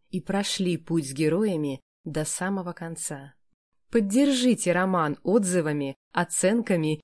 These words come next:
и рекомендациями друзьям и знакомым. Ведь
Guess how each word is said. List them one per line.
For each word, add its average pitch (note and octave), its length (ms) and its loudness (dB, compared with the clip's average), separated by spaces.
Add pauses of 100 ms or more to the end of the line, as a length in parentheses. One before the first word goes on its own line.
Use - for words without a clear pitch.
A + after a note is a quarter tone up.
(100)
и A#3 140 2
рекомендациями G3 1080 2
друзьям F3 600 -2 (100)
и F#3 80 -4
знакомым. D3+ 760 -4 (480)
Ведь E3+ 340 -4